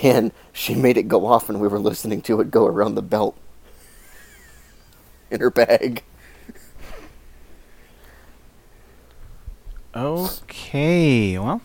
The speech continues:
Speaker 2: thanks for the, for the great stories and the great filler, guys. Much appreciated.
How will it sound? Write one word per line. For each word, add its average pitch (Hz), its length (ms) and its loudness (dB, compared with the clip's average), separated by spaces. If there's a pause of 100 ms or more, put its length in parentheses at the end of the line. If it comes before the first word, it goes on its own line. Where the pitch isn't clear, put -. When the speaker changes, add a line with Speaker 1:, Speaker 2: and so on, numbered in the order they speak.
(140)
Speaker 2:
thanks 208 300 -6
for 156 160 -4
the, 113 340 -2
for 117 100 -6
the 107 100 -6
great 117 260 -6
stories 120 300 -10
and 113 100 -10
the 101 40 -10
great 110 220 -8
filler, 117 240 -8
guys. 101 340 -10 (1160)
Much 110 220 -14
appreciated. 139 680 -6